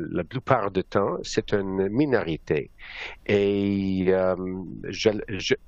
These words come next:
je, je le souhaite, je lui souhaite, euh, les meilleurs dans ses attentes de, euh, de co-, pas contrôler la situation, mais, mais de,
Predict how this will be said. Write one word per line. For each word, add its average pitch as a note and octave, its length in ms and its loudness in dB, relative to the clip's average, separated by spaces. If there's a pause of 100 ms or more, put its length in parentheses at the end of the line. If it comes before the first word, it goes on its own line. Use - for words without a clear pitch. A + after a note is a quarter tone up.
(420)
je, G#2 200 0 (320)
je A2+ 180 0
le A2+ 120 0
souhaite, A2+ 640 0
je A2 160 0
lui A#2+ 200 0
souhaite, A2+ 480 2 (440)
euh, G2+ 460 2
les G#2+ 300 2
meilleurs A2 640 2 (140)
dans G2 220 0
ses - 500 -2
attentes G2 460 2 (160)
de, G2+ 440 0 (420)
euh, F#2+ 340 2 (1700)
de G#2 80 -4
co-, - 180 -8 (480)
pas C3 80 4
contrôler D3+ 560 2
la C3+ 80 2
situation, G#2+ 720 2
mais, B2+ 400 2
mais A#2 380 2 (320)
de, G2+ 180 2